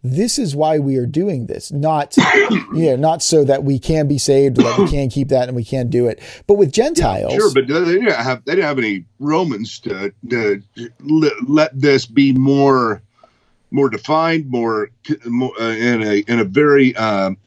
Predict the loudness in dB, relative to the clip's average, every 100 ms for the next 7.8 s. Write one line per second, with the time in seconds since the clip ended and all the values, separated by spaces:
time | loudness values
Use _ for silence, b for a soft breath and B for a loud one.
0 | -16 -4 -2 0 0 -2 -2 -4 -4 -2
1 | 0 0 0 -2 -2 -8 _ _ _ _
2 | _ -8 -2 -2 -4 _ 0 2 2 2
3 | 0 0 -2 -2 -2 -4 -2 -2 -4 -4
4 | -4 0 2 2 4 2 4 2 4 4
5 | 4 2 0 -4 -14 -16 _ _ _ -8
6 | -4 -4 -4 -2 0 0 -2 -2 -2 -4
7 | -10 _ _ -4 0 0 -2